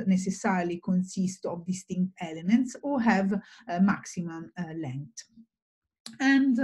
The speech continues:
um, so, uh, the problem is that, uh, for, uh, this, uh, um, uh, functional F G, uh, we have, uh, the property of forward submodularity,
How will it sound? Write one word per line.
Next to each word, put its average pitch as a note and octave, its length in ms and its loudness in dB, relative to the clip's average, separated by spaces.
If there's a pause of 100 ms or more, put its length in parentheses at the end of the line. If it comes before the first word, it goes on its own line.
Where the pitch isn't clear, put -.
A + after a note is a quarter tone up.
(160)
um, F#3+ 580 6 (440)
so, C4 560 -2
uh, A3+ 240 4
the D4 100 -4
problem A#3+ 580 2
is G3 260 2
that, F#3+ 420 0
uh, F3+ 420 -4
for, G3+ 420 2
uh, F#3 340 -2
this, A#3+ 400 -2
uh, F3+ 300 0
um, F3 480 -2 (280)
uh, E3+ 280 -4
functional F3 720 2
F F#3 300 -2
G, F#3+ 420 2 (320)
uh, E3+ 500 -6
we B3+ 260 -2
have, D#4+ 300 0
uh, G3 280 0
the F#3+ 200 -2
property G3 520 -2
of F3+ 180 -4
forward F3 460 -2
submodularity, F3+ 1120 0